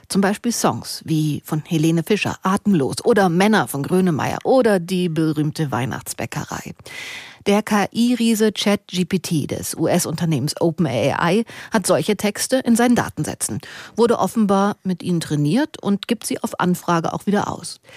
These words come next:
So wie künstliche Intelligenzen, die großen Sprachmodelle halt aktuell funktionieren.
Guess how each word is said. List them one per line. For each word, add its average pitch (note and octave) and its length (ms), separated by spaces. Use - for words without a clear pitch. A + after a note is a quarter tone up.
So F#3+ 180
wie F#3+ 100
künstliche G#3+ 420
Intelligenzen, F#3+ 600
die E3+ 80
großen F3 280
Sprachmodelle D#3 720
halt C#3+ 260
aktuell - 340
funktionieren. D#3+ 680